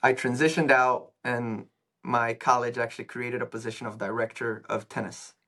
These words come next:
Um, and so now I oversee both tennis programs,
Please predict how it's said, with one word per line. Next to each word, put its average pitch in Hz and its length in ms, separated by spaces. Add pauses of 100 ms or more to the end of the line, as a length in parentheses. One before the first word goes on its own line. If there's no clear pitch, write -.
(420)
Um, 110 260
and 117 140
so 113 160
now 131 320
I 120 80
oversee 123 400
both 123 320
tennis 123 220
programs, 113 680